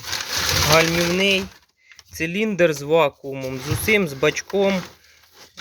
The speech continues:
Тут щось пооткушувано, не знаю, о, чого його зняли, працює він, не працює, можливо, ремкомплект на нього купить. Е, тобто гальма,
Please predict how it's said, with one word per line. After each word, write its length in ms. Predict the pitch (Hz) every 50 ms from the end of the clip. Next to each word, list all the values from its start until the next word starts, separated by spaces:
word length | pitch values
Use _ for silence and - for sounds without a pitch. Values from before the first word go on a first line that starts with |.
| - -
Тут 140 | - 170 165
щось 180 | - 165 151 -
пооткушувано, 880 | - - 160 156 - - - 220 220 190 - 175 165 160 156 156 151
не 160 | 151 160 165
знаю, 540 | 151 147 151 147 135 127 127 127 135 139 - -
о, 140 | - - 131
чого 340 | - - 160 156 165 165
його 240 | 156 147 143 151 151
зняли, 340 | 143 147 151 160 165 180 180
працює 440 | - 151 139 143 139 - 160 156 147
він, 180 | 139 139 143
не 60 | 143 143
працює, 460 | 139 139 156 160 - 208 220 202 180
можливо, 480 | 156 147 143 139 156 160 160 147 147
ремкомплект 640 | 143 151 147 139 - 147 139 139 135 147 147 - -
на 80 | 143
нього 200 | 139 139 139 135
купить. 500 | 131 - 139 135 139 - 139 131 135 - _ - - - - - - - - - - - - _ -
Е, 800 | - 147 147 151 151 147 147 147 147 143 143 147 147 147 147 143 143 _
тобто 400 | - 180 170 175 - - 131 - - _ _ _ _ _ _
гальма, 560 | 143 143 160 165 156 151 156 170 180 196